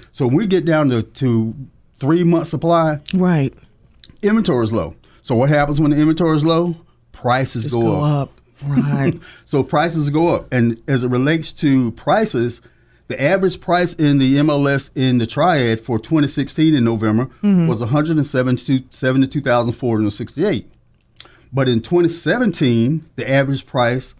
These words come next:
Speaker 1: was a hundred and eighty-six thousand nine hundred eighteen. So there was an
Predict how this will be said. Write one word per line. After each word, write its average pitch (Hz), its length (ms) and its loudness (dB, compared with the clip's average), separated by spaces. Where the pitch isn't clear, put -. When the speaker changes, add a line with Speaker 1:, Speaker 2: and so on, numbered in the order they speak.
Speaker 1:
was 113 120 -2
a 117 60 -2
hundred 143 360 0
and 123 140 -2
eighty-six 156 600 -2
thousand 110 420 0
nine 113 220 2
hundred 120 260 -4
eighteen. 147 440 -4
So - 80 -12
there 160 140 2
was 123 100 -2
an 127 80 -4